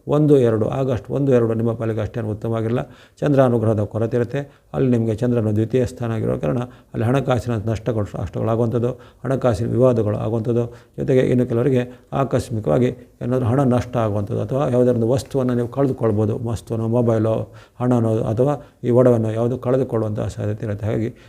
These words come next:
ಅಲ್ಲಿ ನಷ್ಟ ಕಷ್ಟಗಳ ಭಾವ ಇರೋದ್ರಿಂದ ಒಂದು, ಎರಡರಲ್ಲಿ ಇಂತಹವ್ರ ಬಗ್ಗೆ ಸ್ವಲ್ಪ ಎಚ್ಚರಿಕೆ ಬೇಕು.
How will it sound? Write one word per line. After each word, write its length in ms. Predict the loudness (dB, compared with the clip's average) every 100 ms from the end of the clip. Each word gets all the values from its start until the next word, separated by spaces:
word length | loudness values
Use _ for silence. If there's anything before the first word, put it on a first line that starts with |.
| -10
ಅಲ್ಲಿ 140 | -4 -2
ನಷ್ಟ 280 | -2 -2 -4
ಕಷ್ಟಗಳ 500 | -4 -4 -2 -2 0
ಭಾವ 280 | 0 -2
ಇರೋದ್ರಿಂದ 320 | -2 -2 0 0 -4 -12 -12 -2
ಒಂದು, 240 | 4 6
ಎರಡರಲ್ಲಿ 360 | 6 4 2 0
ಇಂತಹವ್ರ 300 | 0 -2 0
ಬಗ್ಗೆ 160 | -2
ಸ್ವಲ್ಪ 200 | -4 -6
ಎಚ್ಚರಿಕೆ 320 | -8 -6 -4 -2
ಬೇಕು. 360 | -2 -2 -8